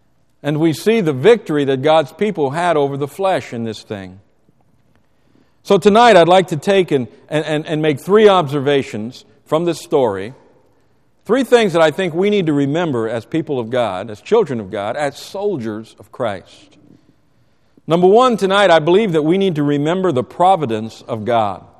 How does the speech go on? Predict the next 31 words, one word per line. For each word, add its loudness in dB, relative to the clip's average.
We 0
read 6
just -4
a -2
moment 0
ago 2
in -4
verses -2
five 2
and -6
six, -2
"And -2
the 2
Lord 6
said 2
unto -2
Moses, 0
Go 8
on 6
before 4
the 0
people, -2
and 4
take 6
with 8
thee 4
of 4
the -2
elders 4
of -2
Israel, 2